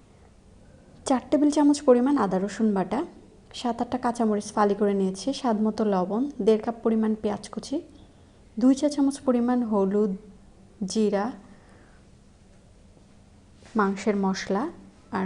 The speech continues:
মরিচ গুঁড়া এক চা চামচ, যেহেতু কাঁচামরিচ ব্যবহার করছি, গরম মশলা এক চা চামচ, ধনিয়া গুঁড়া হাফ চা চামচ, পরিমাণ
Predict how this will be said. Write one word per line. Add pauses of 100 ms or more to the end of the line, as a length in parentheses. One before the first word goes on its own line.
মরিচ
গুঁড়া (160)
এক
চা
চামচ,
যেহেতু (360)
কাঁচামরিচ
ব্যবহার
করছি, (360)
গরম (100)
মশলা
এক
চা
চামচ, (1400)
ধনিয়া
গুঁড়া
হাফ
চা
চামচ, (3750)
পরিমাণ